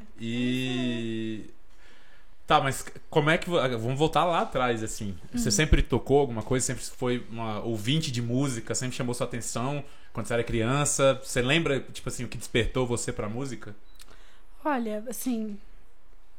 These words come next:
Speaker 2: vamos lá, do começão mesmo. A real é que eu comecei a tocar, eu tinha uns onze anos. E eu só comecei a tocar porque a minha mãe conseguiu uma vaga pra mim na escola de música.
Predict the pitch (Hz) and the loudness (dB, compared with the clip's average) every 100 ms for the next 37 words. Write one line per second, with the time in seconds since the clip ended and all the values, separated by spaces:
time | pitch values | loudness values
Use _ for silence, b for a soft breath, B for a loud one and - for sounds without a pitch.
0 | - 208 214 233 196 190 214 202 277 262 | -10 -8 -8 -8 -8 -10 -10 -8 -8 -6
1 | 320 - 269 277 254 220 214 202 196 - | -6 -6 -6 -6 -6 -8 -10 -10 -10 -10
2 | b b b b - 233 240 240 262 311 | b b b b -6 -2 0 0 -2 -4
3 | 302 254 240 269 247 226 - 247 226 - | -6 -6 -6 -6 -6 -6 -6 -6 -6 -6
4 | 240 240 233 226 311 359 320 208 190 185 | -4 -2 -2 -2 -2 -2 0 -2 -4 -6
5 | - - - b b b b b - - | -8 -8 -10 b b b b b -10 -8
6 | 220 214 208 202 202 202 220 220 220 - | -6 -6 -6 -6 -6 -6 -2 0 0 2
7 | 285 370 349 339 311 294 277 - 233 233 | 2 2 2 2 0 0 -2 -2 -2 -2
8 | 269 - 262 233 240 302 392 330 254 240 | -4 -4 -2 0 0 0 -2 -4 -4 -4
9 | 240 269 330 349 - 277 294 240 240 269 | -6 -8 -8 -8 -8 -8 -8 -8 -8 -6
10 | 269 220 220 220 233 220 214 214 214 208 | -6 -6 -6 -6 -8 -8 -8 -8 -4 -4
11 | 208 208 202 202 - 302 | -6 -8 -8 -8 -8 -6